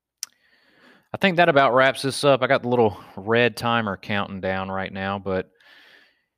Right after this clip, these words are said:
you know, like I say, man, hey, I'm gonna try and make this a little bit more, you know, consistent, start doing these more on a regular basis.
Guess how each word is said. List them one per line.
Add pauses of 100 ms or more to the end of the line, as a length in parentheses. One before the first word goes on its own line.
(120)
you
know,
like
I
say,
man,
hey, (320)
I'm
gonna
try
and
make
this
a
little
bit
more, (800)
you
know,
consistent,
start
doing
these
more
on
a
regular
basis.